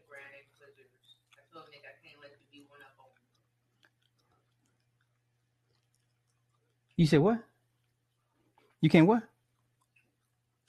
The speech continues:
Speaker 2: Yo, Carlton, thank you for the cash app, bro. Appreciate it. My mans, my mans. Thank you, thank you.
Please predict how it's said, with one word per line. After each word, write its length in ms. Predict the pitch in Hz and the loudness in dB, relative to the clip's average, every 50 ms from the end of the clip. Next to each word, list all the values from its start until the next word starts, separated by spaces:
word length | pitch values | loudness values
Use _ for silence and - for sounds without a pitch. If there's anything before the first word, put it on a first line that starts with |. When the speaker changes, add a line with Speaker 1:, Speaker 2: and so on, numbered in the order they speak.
| - _ _ _ _ _ _ _ _ _ _ _ _ _ _ _ - | -20 _ _ _ _ _ _ _ _ _ _ _ _ _ _ _ 6
Speaker 2:
Yo, 140 | 160 165 147 | 6 6 6
Carlton, 380 | - - 196 208 196 - 170 | 8 6 6 6 6 4 2
thank 240 | 147 - 208 196 170 | 2 4 2 2 2
you 40 | 180 | 2
for 120 | - 196 | 2 2
the 60 | 185 - | 2 4
cash 300 | - 202 185 180 147 - | 4 4 4 4 4 2
app, 140 | 175 160 | 2 2
bro. 100 | 156 160 | 4 2
Appreciate 520 | 165 160 - 185 180 147 160 160 156 151 143 | 0 2 2 0 2 4 4 4 4 6 4
it. 120 | 127 107 | 2 2
My 120 | 113 135 139 | 2 4 4
mans, 420 | 143 143 135 123 113 104 98 101 | 6 6 6 4 2 2 2 2
my 100 | 117 123 | 2 4
mans. 340 | 131 127 127 113 104 95 - | 4 4 4 4 2 2 2
Thank 200 | - 135 120 104 | 2 2 2 2
you, 80 | 104 | 0
thank 240 | - 127 120 110 104 | 0 2 2 2 0
you. 120 | 98 87 | -4 -8